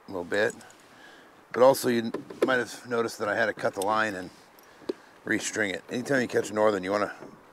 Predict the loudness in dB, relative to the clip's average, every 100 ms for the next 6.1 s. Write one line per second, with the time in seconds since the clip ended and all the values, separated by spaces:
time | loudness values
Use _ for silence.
0 | -20 -16 0 4 4 6 6 4 2 -4
1 | -4 -4 -2 -4 -2 -2 0 2 2 0
2 | -2 -4 -10 -20 -20 -20 -20 -20 -20 -20
3 | -20 -20 -20 -20 -20 -20 -20 -20 -12 -8
4 | -6 -4 -2 -2 -2 -8 -20 -20 -20 -20
5 | -12 -10 -8 -6 0 0 0 -8 -12 -12
6 | -14